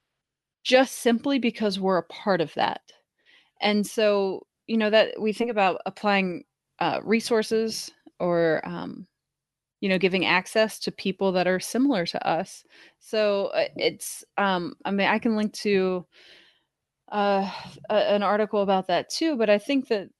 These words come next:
that some of that stuff starts, starts to show up that we might not necessarily be aware of, um, you know, when it comes to some of those larger systems,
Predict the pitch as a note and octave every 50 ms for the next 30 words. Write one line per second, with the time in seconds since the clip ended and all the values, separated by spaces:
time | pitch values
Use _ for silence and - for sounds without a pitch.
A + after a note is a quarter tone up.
0 | _ - G#3 G#3+ - - C#4+ D4 F4 F4+ C#4 G#3+ - - A3+ G#3 - - A#3 A3
1 | G3+ - - - - - - - - - A3+ A3 G#3+ - - A3 G3 - - G#3+
2 | G#3 G#3+ A#3 A#3+ - A3+ G3+ G#3 G#3 G3 G3 G3 G3+ A3 - - A3+ G3+ - -
3 | - G3 G3 - - F#3+ - - F#3+ F#3 F#3 F#3 F#3 F3 F3 D#3+ E3+ F3 F3 E3+
4 | E3 E3+ E3+ F3 F3 G3 A3 A#3+ A#3+ A#3 - - _ - - - - _ _ _
5 | - - F3+ F3 E3+ E3 E3 E3+ E3+ E3+ D#3 _ _ _ _ _ _ _ _ _
6 | _ _ _ _ - - - - G3+ G3 G3 F#3 F#3 F#3 F#3 - - - F#3 F3+
7 | F3+ F3+ - - F#3+ F3+ - G3+ F#3+ F#3 F3+ F3 E3+ - F3+ F3 F3 F3 E3+ -
8 | F3 E3+ E3 - - - F#3 F3+ - - F3 E3 E3 E3 D#3+ - -